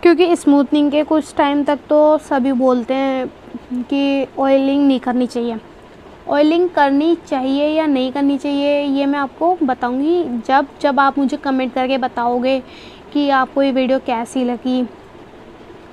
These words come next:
और आपको जानना है कि स्मूथनिंग के बाद oiling करनी चाहिए बालों में या नहीं करनी चाहिए, मैं तभी आपको बताऊंगी। मैं फिर इसके लिए भी आपके लिए video लेके आऊँगी एक।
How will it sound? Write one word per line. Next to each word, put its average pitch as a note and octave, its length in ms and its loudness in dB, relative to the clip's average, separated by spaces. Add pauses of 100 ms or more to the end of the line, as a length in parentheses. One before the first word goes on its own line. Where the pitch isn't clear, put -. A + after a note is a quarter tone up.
(120)
और C#4 220 -2
आपको C#4 320 0
जानना B3+ 400 -2
है B3+ 120 -4
कि C#4 140 -2
स्मूथनिंग C4+ 460 -2
के C4+ 60 -2
बाद C4 280 0 (800)
oiling C4+ 340 4
करनी C4 300 2
चाहिए C4 320 0
बालों B3+ 300 0
में C4 180 -2
या C#4 120 0
नहीं C4 220 0
करनी B3+ 300 0
चाहिए, C4 420 -2
मैं C4+ 280 -4
तभी C4 280 0
आपको C4+ 300 0
बताऊंगी। A#3 480 -6 (1600)
मैं C4 140 0
फिर D#4+ 200 -2 (160)
इसके C#4 280 -4
लिए C4+ 180 2
भी B3 100 -4
आपके C4 260 -4
लिए C4+ 140 -2
video C4 300 -2
लेके B3+ 300 -2
आऊँगी A3 600 -8
एक। A3 80 -6